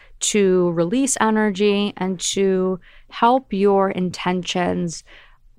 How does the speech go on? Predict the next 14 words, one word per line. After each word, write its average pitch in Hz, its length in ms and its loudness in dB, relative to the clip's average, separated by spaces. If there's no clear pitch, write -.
really 254 240 4
sink 208 380 0
more 185 140 2
deeply 170 560 0
into 175 360 -2
your 165 200 0
awareness, 170 840 -2
as 180 220 0
well 233 400 2
as 190 420 0
to 190 640 0
get 190 320 4
honest 185 800 2
about 175 760 2